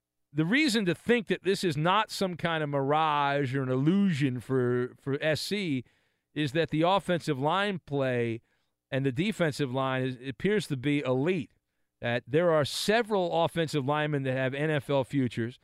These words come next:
There's a couple guys in that front seven on defense that are gonna be drafted into the N F L. That's gotta keep you excited if you're a fan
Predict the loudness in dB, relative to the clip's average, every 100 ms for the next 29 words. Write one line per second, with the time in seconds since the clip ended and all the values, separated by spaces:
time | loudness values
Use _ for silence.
0 | _ _ -8 -4 0 0 0 0 0 0
1 | -2 -2 -2 -2 0 -2 0 -2 -2 -4
2 | -2 -4 -2 -4 -2 -2 -2 -2 -2 -2
3 | -2 -2 -2 -2 -4 -2 -2 -4 -8 _
4 | _ -2 -2 0 2 4 2 0 -4 -6
5 | -2 -2 -2 0 0 0 -2 0 -2 -2
6 | -2 -2 -2